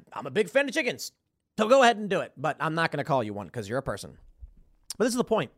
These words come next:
Russell Brand goes on, um, um, uh, uh, on Real Time with Bill Maher and then equivocates. "Fox News is biased and so is M S N B C."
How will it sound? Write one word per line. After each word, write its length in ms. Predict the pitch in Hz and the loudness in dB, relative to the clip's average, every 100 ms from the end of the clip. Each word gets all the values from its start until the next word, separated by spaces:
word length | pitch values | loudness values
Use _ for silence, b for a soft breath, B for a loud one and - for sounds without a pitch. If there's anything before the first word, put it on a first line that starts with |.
| _ b b b b | _ b b b b
Russell 300 | 165 - 294 | 0 0 0
Brand 400 | 202 220 202 165 | 2 2 2 2
goes 340 | 151 170 196 | 4 4 4
on, 220 | 170 151 143 | 4 2 0
um, 160 | 143 - | -2 -4
um, 120 | 143 | -6
uh, 200 | 113 120 | -4 -4
uh, 140 | - 123 | -4 -4
on 180 | 135 131 | -4 -2
Real 140 | 190 | -4
Time 180 | 185 170 | -2 -4
with 140 | 151 | -2
Bill 180 | 127 143 | -2 -2
Maher 360 | 151 202 123 123 b b | 0 0 -2 -6 b b
and 120 | 165 | -2
then 60 | 202 | -2
equivocates. 800 | 208 302 320 - 196 123 - - b | -2 -2 -2 -2 -2 -2 -6 -8 b
"Fox 400 | _ - 269 269 | _ 2 2 2
News 240 | 208 311 226 | -2 -2 -2
is 100 | 139 | -2
biased 400 | 151 151 233 233 | 0 2 2 0
and 140 | 196 | -2
so 200 | - 196 | 0 2
is 100 | 202 | 2
M 120 | 165 | 0
S 160 | 175 - | -4 -4
N 140 | 143 | -6
B 140 | 151 240 | -6 -6
C." 320 | - 311 104 | -6 -6 -8